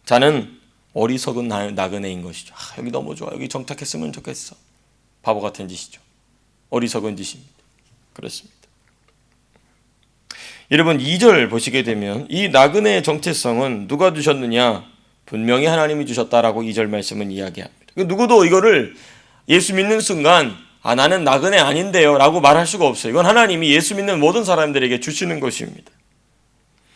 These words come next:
근데 그 주-, 하나님께서 주신다는 것을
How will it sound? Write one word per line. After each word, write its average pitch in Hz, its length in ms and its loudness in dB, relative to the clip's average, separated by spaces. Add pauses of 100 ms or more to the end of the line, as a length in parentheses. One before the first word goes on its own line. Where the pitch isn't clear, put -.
(220)
근데 202 200 0
그 190 140 0
주-, - 140 -6
하나님께서 196 520 4
주신다는 147 480 0
것을 127 540 -2